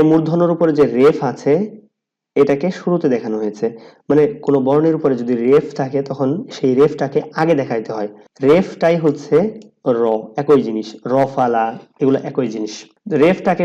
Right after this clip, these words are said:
সবসময় রর নিচে হসন্ত দিয়ে দেখাতে হবে, আর দন্ত ন এখানে দেখানো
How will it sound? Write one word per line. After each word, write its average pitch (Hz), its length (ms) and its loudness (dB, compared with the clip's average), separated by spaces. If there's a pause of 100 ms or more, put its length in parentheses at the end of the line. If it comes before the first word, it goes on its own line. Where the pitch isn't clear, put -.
(120)
সবসময় 170 480 2 (520)
রর 135 160 4 (100)
নিচে 151 200 -2 (140)
হসন্ত 135 340 -2 (100)
দিয়ে 110 180 -2
দেখাতে 110 380 -10
হবে, 107 200 -4 (560)
আর 127 140 -2
দন্ত 123 200 0 (140)
ন - 20 2 (460)
এখানে 107 260 -4 (380)
দেখানো 123 240 -4